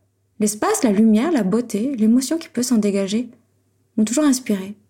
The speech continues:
J'ai ce goût pour les arts visuels, mais ce n'est pas un hasard. Ce n'est pas un hasard parce que c'est un terrain incroyable qui permet d'ancrer le regard. Ce fameux regard, tu sais,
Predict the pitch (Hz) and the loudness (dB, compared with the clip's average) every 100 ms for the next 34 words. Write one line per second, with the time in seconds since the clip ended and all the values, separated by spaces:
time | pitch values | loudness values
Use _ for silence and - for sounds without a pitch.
0 | _ _ _ _ _ _ _ _ _ - | _ _ _ _ _ _ _ _ _ -6
1 | 254 269 220 339 - 233 208 240 269 214 | -2 2 2 2 0 0 0 0 0 0
2 | 220 349 311 240 214 208 208 208 202 185 | 0 0 0 -2 -2 0 -2 -2 -4 -6
3 | 226 - _ _ _ _ _ _ _ _ | -8 -12 _ _ _ _ _ _ _ _
4 | _ _ _ _ _ 254 254 302 330 403 | _ _ _ _ _ -6 -2 0 2 2
5 | 508 339 247 220 220 226 226 294 349 - | 0 -2 -2 0 0 0 -2 -2 -4 -4
6 | - 247 233 214 226 285 208 180 - _ | -6 -2 0 0 0 0 0 -4 -16 _
7 | - 214 226 220 226 262 - - _ 180 | -8 -4 0 2 2 0 -8 -20 _ 0
8 | 240 226 - 233 220 202 185 180 185 196 | 2 0 -2 -2 0 0 -4 -6 -8 -10
9 | - _ _ _ _ _ _ _ _ - | -16 _ _ _ _ _ _ _ _ -6
10 | 208 220 214 220 214 214 208 208 226 - | -2 2 4 4 2 -2 -4 -4 -6 -8